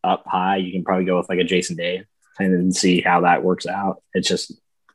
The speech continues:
I, I just don't like Jason Day for the <laughs> most part. So yeah, I would probably just leave money on the table, take Sepp Straka, make sure there's no duplicate lineup there. Probably leaving about a thousand bucks on the table, which is,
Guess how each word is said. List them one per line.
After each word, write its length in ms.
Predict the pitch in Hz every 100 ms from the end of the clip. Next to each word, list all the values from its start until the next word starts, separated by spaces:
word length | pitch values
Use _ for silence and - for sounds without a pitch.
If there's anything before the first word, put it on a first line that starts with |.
| _
I, 340 | - 104 87 104
I 40 |
just 160 | 95 -
don't 120 | 92
like 180 | 87 82
Jason 280 | 82 78 87
Day 260 | 87 87
for 120 | 90 92
the 40 |
<laughs> 140 | 92
most 180 | - -
part. 300 | - 90 92
So 240 | - 98 - - _
yeah, 180 | 110 104
I 40 | 117
would 120 | 101
probably 180 | 101 95
just 140 | 90
leave 160 | 95 90
money 180 | 92
on 80 | 90
the 60 | 87
table, 560 | 90 90 90 90 92 - _ - _
take 220 | 101 87
Sepp 160 | 101 -
Straka, 640 | - 95 92 - 92 -
make 180 | 104 95
sure 160 | - 98
there's 180 | 90 98
no 100 | 92
duplicate 540 | 87 92 98 90 -
lineup 340 | 90 92 90 -
there. 300 | 95 92 - - _ _ _ -
Probably 240 | 95 87
leaving 260 | 90 90 90
about 180 | 92
a 40 | 78
thousand 360 | 90 90 87
bucks 260 | 87 87 -
on 120 | 90
the 80 | 85
table, 380 | 87 85 87 87
which 200 | 82 90
is, 340 | 85 78 -